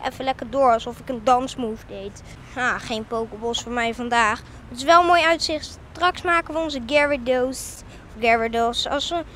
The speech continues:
deze Magikarp hebben gevonden. Ik weet niet wanneer die op de radar popte, want ik heb zojuist net... Toen ik ging opnemen, had ik net mijn telefoon aangezet.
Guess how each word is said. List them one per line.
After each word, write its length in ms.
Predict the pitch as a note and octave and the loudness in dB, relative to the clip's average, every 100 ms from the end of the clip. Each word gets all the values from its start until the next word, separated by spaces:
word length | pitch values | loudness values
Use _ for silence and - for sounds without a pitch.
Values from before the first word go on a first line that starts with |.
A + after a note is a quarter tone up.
| - - | -16 -4
deze 220 | D#4 E4+ | -2 0
Magikarp 520 | D#4 D#4 D#4 D#4+ D#4 | 0 -2 0 0 2
hebben 240 | D#4 C#4+ | 0 -2
gevonden. 500 | - - D4 D4 F4 F4 - - - - - | -6 -6 -4 2 2 2 -10 -20 -18 -18 -4
Ik 120 | D4+ | 0
weet 200 | F4+ F4 | 4 4
niet 280 | E4 F#4 F4+ | 2 0 0
wanneer 300 | F#4+ F#4 F4+ | -4 -2 -2
die 160 | F4 | 0
op 140 | F4 C4+ | -2 0
de 80 | D4+ | 4
radar 260 | D#4 D4+ - | 4 4 0
popte, 320 | D#4+ - E4 | -4 -4 -2
want 160 | D4 C#4 | -2 -2
ik 100 | C4+ | -2
heb 160 | C4 | -2
zojuist 540 | - E4 D#4 D4+ D#4 - - - | -2 0 4 2 2 -6 -18 -12
net... 480 | C4+ D4+ F#4 - - - - - - | -4 2 2 0 -10 -14 -20 -20 -2
Toen 180 | F4+ F4+ | 0 0
ik 80 | |
ging 200 | - E4 | 0 -2
opnemen, 420 | C#4+ D4+ E4 E4 D#4 | -2 0 2 2 2
had 120 | D4+ | 0
ik 60 | |
net 240 | C#4 D4 D#4+ | 2 2 2
mijn 120 | C#4+ | 0
telefoon 440 | D#4+ D4 - D4 | 0 0 2 2
aangezet. 480 | C#4+ C#4 - C4 A#3+ | 2 0 -2 -2 -2